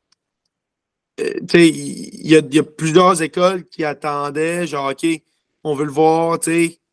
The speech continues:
continuer à performer le reste de la saison. » Parce qu'à ce moment-là, j'avais trente-sept games de jouer. Euh, tu sais, on était juste après Noël.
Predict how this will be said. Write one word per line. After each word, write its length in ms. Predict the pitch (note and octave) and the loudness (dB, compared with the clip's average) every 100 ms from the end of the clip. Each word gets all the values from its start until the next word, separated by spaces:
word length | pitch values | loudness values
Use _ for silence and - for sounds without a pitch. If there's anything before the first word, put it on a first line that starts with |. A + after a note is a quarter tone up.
| _ | _
continuer 380 | D#3 D3+ - E3+ | -4 -4 0 -2
à 60 | |
performer 420 | E3+ D3+ - D#3 E3 | 0 -4 -4 -4 0
le 60 | |
reste 160 | D#3+ D3 | 2 2
de 40 | |
la 60 | C#3 | 0
saison. » 360 | C#3+ C3+ D3 C#3 | 0 0 0 -2
Parce 100 | - | -6
qu'à 100 | C#3+ | -4
ce 100 | D3 | -2
moment-là, 280 | C#3+ D3 E3+ | 0 2 2
j'avais 240 | D3 C#3 | 2 0
trente-sept 440 | - D#3+ D3 D3 | 0 0 0 0
games 200 | C3 D#3+ | 0 0
de 100 | D3+ | 0
jouer. 440 | C3+ C#3 D3+ F#3 G#3+ _ _ _ _ _ _ _ _ _ D3 | 0 4 4 2 -2 _ _ _ _ _ _ _ _ _ 0
Euh, 840 | D3 C#3 C#3 C3+ C3 C3 C3 C3+ | 2 4 2 2 2 0 0 0
tu 60 | |
sais, 80 | E3 | 2
on 140 | D3+ C#3+ | 2 2
était 200 | C#3 C#3 | 2 2
juste 240 | E3 D#3+ | 2 0
après 240 | D3+ D3+ | 0 2
Noël. 480 | D3 C#3+ D#3 A3 A3 | 2 2 2 0 -4